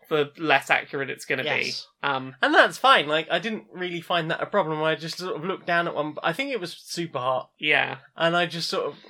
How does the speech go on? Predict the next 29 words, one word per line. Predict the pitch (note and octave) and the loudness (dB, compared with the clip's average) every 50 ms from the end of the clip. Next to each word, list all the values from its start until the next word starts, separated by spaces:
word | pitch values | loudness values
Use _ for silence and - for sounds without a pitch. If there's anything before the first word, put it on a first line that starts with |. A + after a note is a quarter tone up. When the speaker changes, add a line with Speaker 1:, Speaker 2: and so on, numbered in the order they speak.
| - - | -14 -10
Speaker 2:
uh, | - F2 C#3+ E3+ E3 E3 D3+ - - | -6 -4 -4 -2 -2 -2 -4 -4 -2
I, | G#2 G#2 - | -2 -2 -2
I | - C#3+ D#3+ | -2 -2 -2
looked | E3 E3+ E3+ E3+ - - - - - - - | -2 -2 -4 -4 -6 -10 -16 -20 -20 -18 -12
sort | - - - - | -10 -8 -8 -8
of, | C3+ C3 C3 | -10 -12 -14
uh, | - - - - - - _ _ | -18 -18 -18 -18 -20 -20 _ _
like, | - A#2+ C#3+ D#3+ D#3 D3+ - - _ - | -16 -6 -4 -2 -2 -2 -4 -6 _ 4
down | E3+ E3 D#3+ D#3 D#3 | 4 6 6 4 2
out | D3+ D3 - C3 | -2 -2 -2 -4
of | C#3 D3 | -2 -2
one | D#3+ D#3 D#3 | -2 -2 0
eye | D#3+ E3+ F3+ | -2 -2 -2
Speaker 1:
Yeah. | F#3 E3+ | -2 2
Speaker 2:
rather | E3 D#3+ D3+ C#3+ C#3 C#3 C#3 | 4 4 4 4 2 -2 -8
than | D3 D3 D3 | -8 -6 -4
moving | D3 C#3+ C3+ C3+ C3+ | -4 -6 -6 -6 -8
my | C3+ B2+ B2+ | -6 -6 -6
head | B2+ C3+ C#3 D3 D#3 | -2 -2 -2 0 2
Speaker 1:
There's | F#3 F#3+ | 4 4
Speaker 2:
down. | E3 F3 F#3+ | 4 6 6
Speaker 1:
that | F3+ D#3+ - | 4 4 2
uncanny | E3+ E3+ F3+ - - G3+ E3 E3 E3 D#3 | 0 -2 -2 4 6 6 6 8 4 2
feeling | - - F3+ E3 D#3+ E3 E3+ | 2 2 2 4 4 4 4
Speaker 2:
And | E3+ D3+ | 6 6
I | D3+ | 4
was | D3 D3 | 4 4
Speaker 1:
of | G3 | 4
Speaker 2:
like, | G3 G3 F#3+ | 4 4 4